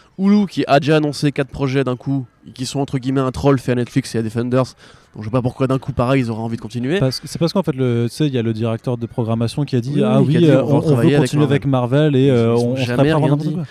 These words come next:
Speaker 1: C'est le, l'intervieweur lui dit, euh, est-ce que vous voudriez reprendre Defenders ? L'autre lui répond, en tout cas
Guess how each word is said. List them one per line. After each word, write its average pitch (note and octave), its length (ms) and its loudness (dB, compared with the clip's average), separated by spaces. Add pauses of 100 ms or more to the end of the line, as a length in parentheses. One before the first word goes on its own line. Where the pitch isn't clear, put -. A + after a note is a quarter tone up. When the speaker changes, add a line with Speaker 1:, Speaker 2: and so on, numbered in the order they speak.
(160)
Speaker 1:
C'est C#3 180 -2
le, C#3 140 0
l'intervieweur D3 640 2
lui B2 140 0
dit, C#3 240 2
euh, A2+ 420 0
est-ce A#2 140 -6
que D#3 80 2
vous C3+ 100 2
voudriez C3 240 0
reprendre B2+ 260 -2
Defenders ? B2 420 -2 (340)
L'autre C#3 200 0
lui B2+ 80 -2
répond, D3 380 2 (140)
en E3+ 100 2
tout D3 140 -4
cas F#3 380 2